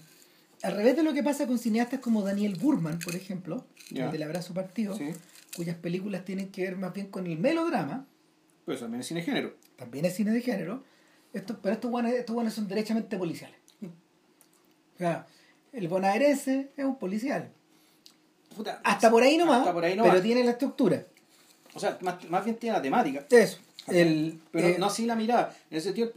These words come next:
Speaker 2: el, el, el bonaerense, yo creo que esa película está más emparentada, ponte tú, con las películas de Alonso.
Speaker 1: Sí.
Speaker 2: ¿Cachai?
Speaker 1: El, la Leo-,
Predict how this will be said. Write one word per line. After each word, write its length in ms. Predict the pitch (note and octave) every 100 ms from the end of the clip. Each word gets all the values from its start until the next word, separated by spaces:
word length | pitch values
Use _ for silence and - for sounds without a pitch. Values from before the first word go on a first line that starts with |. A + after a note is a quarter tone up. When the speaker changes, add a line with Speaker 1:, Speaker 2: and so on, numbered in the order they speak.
| G3
Speaker 2:
el, 80 | D#3+ D3+
el, 60 | C#3+
el 60 |
bonaerense, 520 | C#3 C3+ C3+ C#3 G#3
yo 60 | G#3
creo 100 | F3+
que 60 | F3
esa 80 | D3+
película 220 | E3+ E3+
está 120 | D3+
más 120 | D3
emparentada, 460 | D3+ C#3+ C3+ D3+ D#3+
ponte 180 | D#3 D3
tú, 80 | D3+
con 100 | C3+
las 100 | -
películas 300 | D3+ D#3 A#2+
de 60 |
Alonso. 380 | A#2 A#3 - - _ _ _ _ _ _
Speaker 1:
Sí. 260 | C4 D#4+ - _ _ -
Speaker 2:
¿Cachai? 280 | - - - - _ _ _ - -
Speaker 1:
El, 840 | E3+ D#3+ D#3 D#3 D3+ D3 C#3+ C#3 - - - - _ - - _ _ -
la 220 | F#3 F3
Leo-, 240 | E3+ F3+